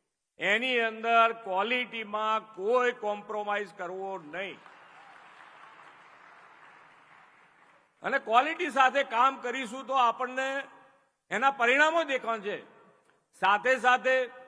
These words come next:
ફ્યુચરના આયોજનમાં પણ માનનીય વડાપ્રધાન શ્રી આપણને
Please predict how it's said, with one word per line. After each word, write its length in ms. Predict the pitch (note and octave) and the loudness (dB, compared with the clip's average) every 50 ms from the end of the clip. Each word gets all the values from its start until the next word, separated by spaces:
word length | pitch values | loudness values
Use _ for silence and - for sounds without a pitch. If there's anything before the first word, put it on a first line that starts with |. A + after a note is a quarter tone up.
| - - - - - - _ _ _ _ _ _ _ _ _ _ _ _ _ _ | -20 -20 -20 -20 -20 -20 _ _ _ _ _ _ _ _ _ _ _ _ _ _
ફ્યુચરના 840 | - G3+ A#3 A#3 - C4+ C#4 C4+ C4 C4+ C4+ C4+ C#4 C4+ C4 - - - - - - - - - - _ _ _ _ _ _ - | -8 -8 -8 -2 2 4 4 4 4 4 4 4 4 2 0 -4 -12 -18 -20 -20 -20 -20 -20 -20 -20 _ _ _ _ _ _ -4
આયોજનમાં 840 | D#3+ F3+ G#3 A3 A#3+ B3 B3 A3+ C4 C4 B3+ C4 B3+ C4 C4 C4 C4 | 0 2 2 4 4 2 2 2 0 0 0 0 2 2 2 2 2
પણ 320 | B3+ B3 A#3+ G#3+ E3+ C#3 A#2+ - - - - - - - _ _ _ _ _ _ - | 2 2 2 2 0 -2 -8 -16 -20 -20 -20 -20 -20 -20 _ _ _ _ _ _ -8
માનનીય 240 | C#3+ F3 G3+ A3+ A#3+ | -6 -6 -4 -4 -4
વડાપ્રધાન 680 | A#3 G#3 G#3 A3+ A#3+ A#3+ A#3 A#3+ A#3 A3 A#3+ B3 B3 | -2 0 2 4 4 2 2 -2 -4 -2 -2 -2 -2
શ્રી 280 | A3+ E3 G#3+ A3+ B3 B3+ | -4 -8 -8 -4 0 2
આપણને 720 | B3 A#3 A3+ - A#3+ A#3+ A#3+ A#3+ B3 B3 A3 G3 F#3+ F3+ | 2 2 2 0 -4 -8 -6 -6 -4 -2 -2 -2 -4 -6